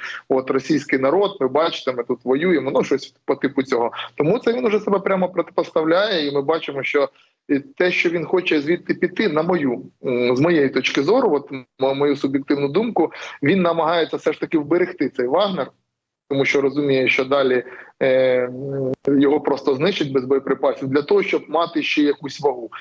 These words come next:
Якщо він за-, зараз залишиться на полях битв і без тих, тієї підтримки, яка потрібна, їх просто перемелять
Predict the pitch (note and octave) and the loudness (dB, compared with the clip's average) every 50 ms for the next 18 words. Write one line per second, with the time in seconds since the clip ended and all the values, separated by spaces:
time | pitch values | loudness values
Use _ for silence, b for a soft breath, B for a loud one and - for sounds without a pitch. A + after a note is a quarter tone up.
0 | B B B C#3 D3 D#3+ F3 E3 D3+ D3+ D#3+ D3+ D3 C#3 C3+ D#3 D3 D3 C3+ C#3 | B B B 0 2 2 2 2 2 2 2 2 2 2 2 0 2 2 2 2
1 | D3+ D#3 D3 - C#3+ C3 - C#3+ C#3+ C#3 C3 - C#3+ C#3 C#3+ C3+ A#2+ B2 B2+ C#3 | 2 2 0 0 -2 -2 -2 -2 -2 0 0 0 0 2 2 0 0 -2 0 0
2 | D3 C#3+ C#3 - C3+ B2+ B2+ B B B B B B - C3+ C3+ C3 C3 C3 C3+ | 0 0 -2 -4 -6 -6 -6 B B B B B B 2 2 4 4 2 2 2
3 | C#3+ D3 C#3 C#3+ - - _ - D3+ C#3+ D3+ - C#3+ - - D3+ D3 C#3+ C#3+ - | 0 0 0 -2 -8 -6 _ 0 0 2 0 -2 -4 0 2 2 2 2 2 0
4 | C#3+ C#3 - C#3+ C#3+ C#3 C3 C#3+ C3+ C3+ - D#3 C3+ - B3+ - C4+ C#4+ A#3 G3 | -2 -2 0 0 -2 0 0 0 2 2 2 0 0 0 0 0 0 0 0 2
5 | F3 D#3 D3+ D3 - - F3 F#3 E3+ - - D3+ C#3 B2+ B B B B B B | 2 2 2 0 0 0 -2 -2 0 0 0 0 0 0 B B B B B B
6 | - E3+ D#3+ - D#3+ D#3+ F3 F3+ F3 E3 C#3+ | 0 0 2 2 2 0 0 0 0 0 -2